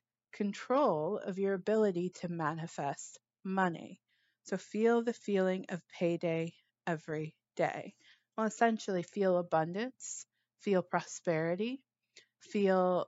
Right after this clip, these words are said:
the flow of money as often as possible. And so when you're in the flow of money and feeling the flow of money,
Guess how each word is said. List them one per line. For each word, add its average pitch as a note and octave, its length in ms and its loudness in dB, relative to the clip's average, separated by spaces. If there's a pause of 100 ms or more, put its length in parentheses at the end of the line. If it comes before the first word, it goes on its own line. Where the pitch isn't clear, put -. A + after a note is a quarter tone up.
the F3+ 80 2
flow F3 800 2
of G3+ 200 -2
money G#3 460 -2 (1200)
as F#3 180 0 (100)
often F#3+ 540 2
as F3+ 180 -6
possible. - 680 -6 (380)
And F#3+ 180 -2
so G#3+ 180 2
when G#3+ 220 0
you're G#3+ 160 2
in C4 160 2
the B3 100 2
flow G#3 600 4
of F3+ 180 0
money E3 400 0
and E3 160 -4
feeling G#3 480 2
the E3+ 80 -2
flow G#3+ 500 4
of E3+ 160 0
money, D#3+ 380 -2